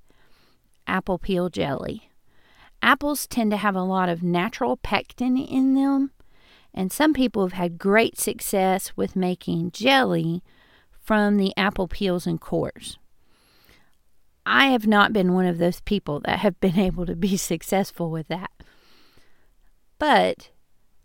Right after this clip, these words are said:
uh, you might be luckier than I am, and you might be able to do that. So do some investigating, find a recipe for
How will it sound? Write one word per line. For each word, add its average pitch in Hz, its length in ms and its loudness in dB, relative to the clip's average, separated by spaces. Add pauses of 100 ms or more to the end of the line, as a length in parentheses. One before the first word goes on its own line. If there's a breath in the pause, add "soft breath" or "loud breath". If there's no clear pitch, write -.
(140)
uh, 180 300 -6
you 185 260 -2
might 226 260 2
be 247 220 4
luckier 196 440 4
than 180 180 2
I 170 160 0
am, 190 260 -2 (220)
and 185 180 -4
you 196 80 -2
might 190 200 -4
be 208 120 -2
able 190 160 -4
to 202 80 -8
do 269 220 -4
that. 190 220 -12 (140)
So 180 760 -2 (540 soft breath)
do 294 140 -2
some 277 180 2
investigating, 190 1000 0
find 208 380 -2
a 202 80 -2
recipe 190 640 -4
for 165 640 -8